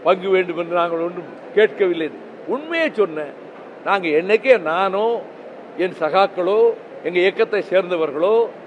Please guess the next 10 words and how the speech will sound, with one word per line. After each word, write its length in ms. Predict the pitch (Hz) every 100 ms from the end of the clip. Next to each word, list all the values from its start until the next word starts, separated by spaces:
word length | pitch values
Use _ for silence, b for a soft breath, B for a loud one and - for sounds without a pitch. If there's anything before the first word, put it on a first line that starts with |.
| - - - - 151
எங்களுக்கு 680 | 220 208 202 - 185 165 - - -
மந்திரி 340 | 151 214 269 233
சபையில் 300 | 220 208 185
இட 140 | 170
வேண்டும் 280 | 180 175 156
என்றோ 400 | 156 139 139 123 - - - - -
அதிகாரத்தில் 600 | 160 226 247 254 247 240
பங்கு 300 | 170 180 185
வேண்டும் 240 | 196 180 160
என்றோ 340 | 151 139